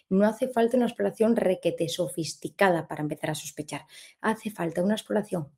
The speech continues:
ordenada, sistemática y una mente abierta de que no todo dolor o debilidad es algo inespecífico o es lo de siempre. Aquí va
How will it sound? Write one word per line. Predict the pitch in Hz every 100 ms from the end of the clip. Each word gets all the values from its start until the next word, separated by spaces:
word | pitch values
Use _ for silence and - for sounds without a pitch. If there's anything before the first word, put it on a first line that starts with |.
| _
ordenada, | 220 208 180 185 247 294
sistemática | - 185 - 165 180 - - 277 - - -
y | -
una | 190 196
mente | 220 226
abierta | 220 247 254 226 -
de | 165 175
que | 170 160 - - _
no | 185 180 214 196 - -
todo | 180 202
dolor | 233 226 208 214
o | 196
debilidad | 165 156 165 190 196
es | - -
algo | 185 180 180 180
inespecífico | 208 180 160 - 156 156 185 185 -
o | 170
es | 165 160 - _ _ -
lo | 196 170
de | 151
siempre. | - 294 - - _ _ _ _ _ _ _ - - - _ - - -
Aquí | 202 208 240
va | 262 294 294 -